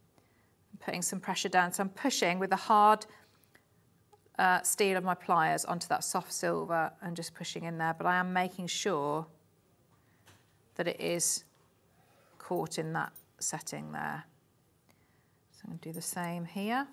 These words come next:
So I'll pick this up and I'm gonna pop that in, in there.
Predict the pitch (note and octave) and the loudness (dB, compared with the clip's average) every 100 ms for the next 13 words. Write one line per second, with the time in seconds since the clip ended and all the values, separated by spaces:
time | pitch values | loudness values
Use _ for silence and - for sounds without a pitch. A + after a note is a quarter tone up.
0 | - - - - - - - F#3 - A3+ | -14 -20 -18 -18 -16 -16 -14 -12 -6 -6
1 | - - - - - - _ _ - - | -6 -14 -20 -20 -20 -20 _ _ -20 -20
2 | - _ _ _ _ _ _ _ _ _ | -20 _ _ _ _ _ _ _ _ _
3 | _ - _ _ G#3+ F#3 F3+ F#3 F3+ F3+ | _ -20 _ _ -12 -10 -10 -10 -10 -10
4 | - - _ _ _ _ _ _ - - | -14 -20 _ _ _ _ _ _ -10 -10
5 | - - F3+ - - E3+ E3 E3+ - _ | -10 -8 -8 -8 -10 -8 -6 -8 -14 _
6 | _ _ _ _ _ _ _ _ _ _ | _ _ _ _ _ _ _ _ _ _
7 | _ _ _ _ _ _ _ G#3 D#3+ D3+ | _ _ _ _ _ _ _ -12 -10 -12
8 | D3+ D#3+ | -14 -16